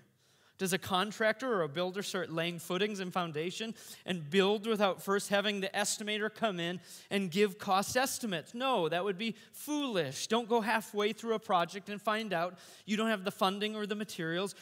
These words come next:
or the labor. That's the point of the other illustration he gives too. Does a commander s-, say, you know, "We're going up against twenty thousand and we only have ten thousand,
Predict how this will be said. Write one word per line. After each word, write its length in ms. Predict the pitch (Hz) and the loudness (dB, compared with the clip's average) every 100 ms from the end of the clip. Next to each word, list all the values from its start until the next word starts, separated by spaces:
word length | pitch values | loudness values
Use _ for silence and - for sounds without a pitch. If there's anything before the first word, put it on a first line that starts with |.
| - | -4
or 160 | 190 190 | 0 2
the 100 | 220 | 4
labor. 540 | 254 285 202 156 120 - _ _ _ _ _ _ _ _ _ _ _ _ _ - | 4 2 0 -2 -2 -12 _ _ _ _ _ _ _ _ _ _ _ _ _ -10
That's 180 | 156 - | -6 -4
the 100 | 180 | -4
point 380 | - 214 220 | 0 0 2
of 120 | 233 208 | 0 0
the 160 | 247 | 2
other 380 | 262 254 185 160 - _ _ _ - | 2 4 0 -2 -10 _ _ _ -10
illustration 720 | 165 160 - 175 151 - 165 | -4 -4 -4 -4 -4 -4 -8
he 60 | 156 | -6
gives 320 | 170 170 - | -8 -8 -8
too. 340 | 254 226 127 110 _ _ _ _ _ _ _ _ _ _ _ _ | -6 -4 -6 -10 _ _ _ _ _ _ _ _ _ _ _ _
Does 140 | 196 190 | -4 -2
a 60 | |
commander 800 | - 208 170 160 180 202 226 226 170 | 0 0 2 2 2 0 -2 -2 -4
s-, 300 | - - - - - - - | -6 -8 -10 -20 -20 -20 -20
say, 540 | - - - 208 190 | -8 -2 2 4 4
you 260 | 170 196 196 | 2 0 2
know, 220 | 180 185 | 2 -2
"We're 280 | 185 208 202 | -6 -2 2
going 340 | 208 285 262 | 4 4 4
up 180 | 240 247 | 2 2
against 460 | 208 180 190 - - | 0 2 0 0 -6
twenty 360 | 233 226 208 | -2 0 0
thousand 640 | 175 214 208 214 196 165 170 | 0 2 4 4 0 -4 -4
and 120 | 180 | -2
we 100 | 214 | -2
only 220 | 208 190 | 0 0
have 240 | 160 151 | 0 -2
ten 260 | - 208 214 | -4 -4 -2
thousand, 560 | 175 143 135 131 135 | 0 0 0 -6 -12